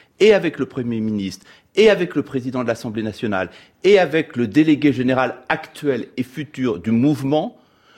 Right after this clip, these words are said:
pour réussir la mission pour laquelle, pendant deux ans, je, je me suis battu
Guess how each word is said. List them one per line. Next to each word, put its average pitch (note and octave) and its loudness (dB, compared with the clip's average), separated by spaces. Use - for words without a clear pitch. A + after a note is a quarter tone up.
pour D#3 2
réussir G3+ 0
la B2+ 0
mission D#3+ -2
pour B2 0
laquelle, B2+ 0
pendant F#2+ -2
deux G3 0
ans, G#3+ -2
je, B2+ 2
je C#3 0
me C#3 2
suis C3+ -8
battu D3 -2